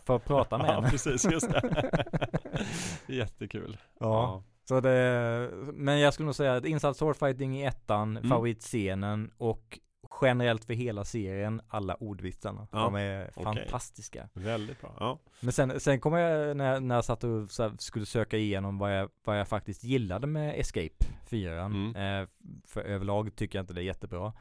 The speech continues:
Speaker 1: Så kommer jag ihåg det att den här, ehm, eh, vad är den heter? Ehm, eh, The Ultimate Insult.
Speaker 2: Ja, just det.
Speaker 1: Eh,
Speaker 2: Det är ju
Speaker 1: som
Speaker 2: det
Speaker 1: man
Speaker 2: man ska hitta i
Speaker 1: Exakt.
Speaker 2: fyran, va? Mm.
Speaker 1: Eh,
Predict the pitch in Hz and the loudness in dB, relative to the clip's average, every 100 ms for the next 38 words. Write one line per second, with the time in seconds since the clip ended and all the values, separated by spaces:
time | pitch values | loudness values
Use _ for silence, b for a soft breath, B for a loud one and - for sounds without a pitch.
0 | b b _ _ _ - 127 127 131 107 | b b _ _ _ -2 2 2 2 2
1 | 104 107 - 117 127 110 104 104 101 98 | 2 -2 0 0 2 2 2 0 0 0
2 | 95 95 - _ _ _ _ _ _ _ | -2 -4 -10 _ _ _ _ _ _ _
3 | - 107 104 107 104 101 104 90 - 104 | -12 -8 -6 -4 -4 -4 -4 -6 -6 -8
4 | 104 85 - 104 101 101 98 98 95 87 | -6 -10 -14 -10 -6 -4 -4 -4 -6 -10
5 | _ _ _ _ - - _ _ _ _ | _ _ _ _ -16 -16 _ _ _ _
6 | _ _ _ _ - 107 104 98 95 95 | _ _ _ _ -14 -10 -8 -6 -8 -8
7 | 135 147 135 - 120 - 123 131 - 117 | -2 2 2 2 -2 -2 -4 -4 -4 -8
8 | - - 110 120 127 120 120 139 120 120 | -6 0 4 4 4 2 4 6 6 4
9 | 104 - 104 101 _ 113 101 - - 117 | 2 0 -2 -2 _ -6 -4 -6 -2 -2
10 | - 110 - - 104 101 110 | 2 0 0 -8 -6 -4 -2